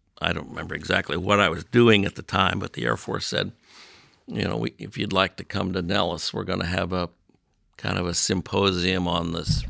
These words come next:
rescue, and a-, anybody that was involved in it, we're gonna try to get 'em." So, um, I went down there, and Tommy Norris was not there, uh, but Nguyen Van Ket was there,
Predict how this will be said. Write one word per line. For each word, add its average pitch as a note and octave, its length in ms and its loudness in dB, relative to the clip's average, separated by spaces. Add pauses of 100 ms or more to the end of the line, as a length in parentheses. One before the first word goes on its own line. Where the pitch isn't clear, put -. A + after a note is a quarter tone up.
(120)
rescue, - 580 0 (600)
and F#2+ 180 -8
a-, G#2+ 180 0
anybody A2 420 6
that G2 120 0
was F#2 120 -2
involved F#2+ 520 4
in D#2 140 -2
it, - 160 -12
we're - 220 -10
gonna D#2 220 -6
try - 240 -4
to D2 80 -8
get C#2+ 240 -6
'em." B1+ 160 -12 (1040)
So, F#2 380 2 (1200)
um, F2 460 -4 (340)
I G2 120 4
went F#2 180 2
down F2 280 0
there, F2 160 0
and E2 200 -4
Tommy A#2 300 6
Norris G#2 440 4
was - 160 -6
not F2 280 2
there, D#2+ 380 -2 (600)
uh, D#2 280 -2
but A1 180 -2
Nguyen F#2+ 340 0
Van F2 240 0
Ket - 320 -6
was - 200 -16
there, - 340 -10